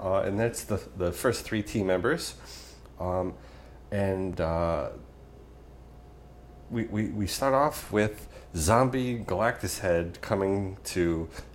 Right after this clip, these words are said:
eat all of time. And, uh, Iron Lad has picked up, uh, Grizzled Khan and Blink and is trying to fly them out of here.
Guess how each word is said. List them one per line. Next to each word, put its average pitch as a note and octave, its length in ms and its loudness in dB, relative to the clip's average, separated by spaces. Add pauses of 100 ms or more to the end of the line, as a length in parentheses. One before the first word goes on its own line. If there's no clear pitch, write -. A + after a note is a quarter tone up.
(120)
eat A2 180 -2
all G2+ 240 10
of F#2 140 8
time. D2 440 4 (600)
And, D#2+ 360 0
uh, D2+ 280 2 (100)
Iron G2+ 240 6
Lad F#2+ 160 2
has F2+ 140 0
picked F3 260 0
up, C3+ 180 -2 (180)
uh, E2 180 2
Grizzled F#2+ 380 -2
Khan F#2+ 300 2
and D#2+ 160 -6
Blink G2 320 -6
and F2 100 -6
is E2 100 -8
trying F2+ 200 -4
to D#2+ 60 -6
fly G#2+ 300 4
them G2 140 2
out F2+ 160 4
of D#2+ 100 -2
here. D#2+ 240 -4